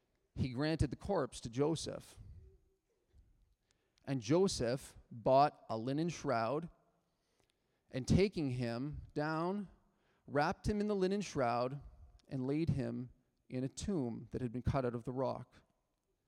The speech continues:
And he rolled a stone against the entrance of the tomb.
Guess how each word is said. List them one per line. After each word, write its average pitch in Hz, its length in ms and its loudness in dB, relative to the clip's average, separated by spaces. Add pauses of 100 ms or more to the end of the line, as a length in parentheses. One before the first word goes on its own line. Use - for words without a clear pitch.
(1080)
And 139 140 -2
he 127 100 0
rolled 175 480 8
a 202 60 0
stone 196 500 4
against 175 300 2
the 156 120 -2
entrance 170 360 -2
of 170 100 -4
the 170 80 4
tomb. 117 460 -2